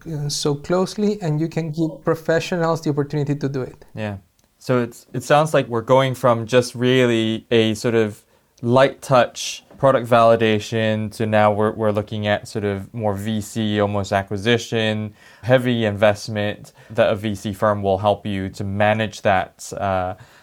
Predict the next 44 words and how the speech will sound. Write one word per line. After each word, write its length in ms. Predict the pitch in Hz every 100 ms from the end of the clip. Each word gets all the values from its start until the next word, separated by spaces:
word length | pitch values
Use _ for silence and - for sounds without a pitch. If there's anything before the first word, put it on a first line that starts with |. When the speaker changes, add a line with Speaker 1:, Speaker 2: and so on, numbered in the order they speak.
| _
Speaker 2:
part 280 | - 120 104
of 40 | 104
the 80 | 101
business 480 | 104 95 101 95
for 280 | - 127 120
you. 440 | 107 90 90 98 120 - _
Are 100 | -
there 160 | 120 117
any 220 | 120 120
sort 160 | 110 113
of 80 | 110
close 260 | 127 120
relationships? 560 | 120 110 104 104 110 98
I 60 |
mean, 120 | 104 107
obviously 460 | 110 110 107 107
there's 240 | 98 101 95
a 240 | 101 95
acquisition 800 | 113 113 127 104 117 107 117 101
as 160 | 98 90
it 80 |
stands 380 | 104 - 110 101
and 100 | 104
actually 460 | 95 - 104 98 98 - -
assimilation 760 | 110 - 110 104 110 104 104
of 160 | 101 98
that 260 | 107 - 104
business 400 | 104 104 98 113
into, 720 | 107 107 - 101 95 95 98 - - _ -
into 320 | 139 120 117
the 80 | 95
corporate. 640 | - 113 - - - -
Is 120 | - 104
that 240 | 117 120
then 180 | 120 104
the 80 | 104
closest 640 | - 127 120 - 101 -
element 640 | 104 104 101 95 - - -
of 160 | 110 98
how 400 | - 98 95 92 -
the 220 | 113 98 -
corporate 420 | 113 107 104 -
and 240 | 104 98
the, 240 | 92 92